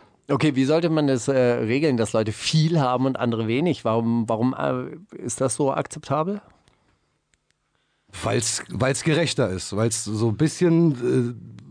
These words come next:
Speaker 2: äh, dem Gerechtigkeitssinn, den ich empfinde, entspricht.
Speaker 1: Aber glaubst du, dass die Leute, die viel haben, wirklich viel mehr arbeiten? Also
Speaker 2: Hm.
Speaker 1: als zum Beispiel jetzt, äh, jemand, der viel mehr hat, was, was nehmen wir da?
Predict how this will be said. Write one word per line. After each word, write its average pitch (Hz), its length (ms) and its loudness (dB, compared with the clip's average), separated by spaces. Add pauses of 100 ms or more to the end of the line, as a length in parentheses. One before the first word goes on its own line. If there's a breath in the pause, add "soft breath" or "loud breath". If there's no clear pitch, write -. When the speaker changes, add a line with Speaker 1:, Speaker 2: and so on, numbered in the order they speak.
(200)
Speaker 2:
äh, - 80 -18
dem 127 140 4
Gerechtigkeitssinn, 139 960 2
den 143 140 4
ich 131 120 2
empfinde, 147 720 2
entspricht. - 840 0
Speaker 1:
Aber 131 180 0
glaubst 156 280 0
du, 185 40 -8
dass 151 160 2
die 151 80 -2
Leute, 147 280 2
die 127 100 0
viel 156 360 -2
haben, 139 240 2
wirklich 147 220 0
viel 131 240 0
mehr 127 260 2
arbeiten? 190 580 -2 (560)
Also 139 200 2
Speaker 2:
Hm. 120 60 0
Speaker 1:
als 139 220 -2
zum 131 140 2
Beispiel 147 280 4
jetzt, 135 380 0
äh, 135 580 2
jemand, 139 380 0
der 135 100 2
viel 185 420 0
mehr 180 280 4
hat, 170 380 -4 (720)
was, 117 300 0
was 113 180 0
nehmen 139 140 4
wir 156 80 2
da? 143 340 2